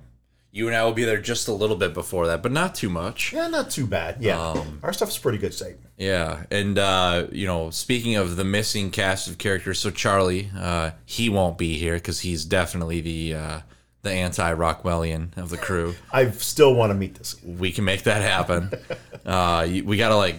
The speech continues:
Speaker 1: c-, corral him into a corner and slow him down. Like, we'll freeze him, and he'll slow like, uh, maple syrup does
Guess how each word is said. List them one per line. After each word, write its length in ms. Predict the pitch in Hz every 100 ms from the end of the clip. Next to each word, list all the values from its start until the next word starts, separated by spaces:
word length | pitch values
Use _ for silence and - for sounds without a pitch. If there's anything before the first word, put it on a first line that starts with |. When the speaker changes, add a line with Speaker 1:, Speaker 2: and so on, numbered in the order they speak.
| - -
Speaker 1:
c-, 100 | - -
corral 540 | 131 107 101 107 98
him 80 | 95
into 200 | 95 95
a 60 |
corner 460 | 92 127 120 120 107
and 120 | 104
slow 360 | - 127 113 107
him 100 | 104
down. 480 | 98 107 120 131 120
Like, 180 | 90
we'll 120 | 95 90
freeze 440 | - 123 120 117
him, 280 | 123 127 117
and 100 | 95
he'll 140 | 104
slow 420 | - - 113 117
like, 260 | 117 95 85
uh, 260 | 92 85 85
maple 240 | 104 104
syrup 420 | 110 110 107 131 127
does 280 | 127 107